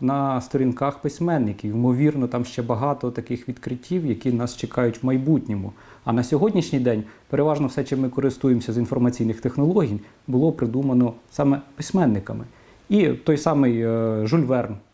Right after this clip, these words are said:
В нього дуже багато передбачень майбутнього. Це один із письменників, який зараз має найбільший відсоток передбачення.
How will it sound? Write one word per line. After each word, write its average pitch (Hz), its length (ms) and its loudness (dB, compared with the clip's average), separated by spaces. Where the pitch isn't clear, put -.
В 131 40 -2
нього 135 180 0
дуже 135 200 2
багато 135 400 -2
передбачень 139 560 -4
майбутнього. 139 560 -2
Це 123 120 -6
один 123 220 0
із 120 80 -2
письменників, 123 640 0
який 110 260 -2
зараз 110 280 0
має 117 160 0
найбільший 120 420 0
відсоток 113 340 -4
передбачення. 113 640 -2